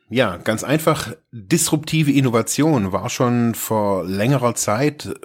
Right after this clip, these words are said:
mal ein angedachtes Thema, damals mit dem, oder bei dem Interview mit der Jana Sorgala. Da ging's mir hauptsächlich erstmal darum, oder die Idee war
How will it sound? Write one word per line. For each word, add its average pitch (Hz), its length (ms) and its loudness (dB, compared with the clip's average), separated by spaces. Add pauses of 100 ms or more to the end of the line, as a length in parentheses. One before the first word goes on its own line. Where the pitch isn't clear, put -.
(220)
mal 113 360 2
ein 107 380 0
angedachtes 120 640 2
Thema, 151 460 2
damals 123 840 0
mit 110 260 -2
dem, 104 580 2
oder 101 140 -4
bei 95 140 2
dem 98 120 0
Interview 120 540 2
mit 104 260 0
der 98 200 0
Jana 95 380 2
Sorgala. 101 680 0 (2250)
Da 95 100 2
ging's 139 500 2
mir 131 380 4
hauptsächlich 131 480 2
erstmal 131 320 4
darum, 110 240 4
oder 104 140 2
die 98 200 -2
Idee 120 380 2
war 131 720 0